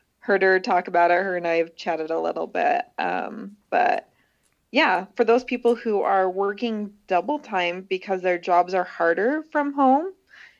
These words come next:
and that they're there together, but they can't converse, they can't snuggle, you know, it's like back to back, let's just head down and get shit done. You gotta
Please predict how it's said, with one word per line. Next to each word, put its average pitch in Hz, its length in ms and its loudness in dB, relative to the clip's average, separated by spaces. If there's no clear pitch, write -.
and 196 160 2
that 196 180 2
they're 196 240 4
there 185 540 2
together, 185 600 2
but 175 220 -6
they 180 100 -4
can't 196 480 -6
converse, 175 640 -2
they 170 140 -4
can't 202 360 -6
snuggle, 170 460 -2
you 196 100 -4
know, 175 160 0
it's - 200 -4
like 160 320 0
back 196 240 0
to 240 80 0
back, 202 460 4
let's - 280 2
just 180 280 -6
head 190 240 -4
down 185 320 0
and 208 80 -6
get 196 160 -2
shit - 300 -8
done. 175 480 0
You 190 160 -2
gotta 190 360 4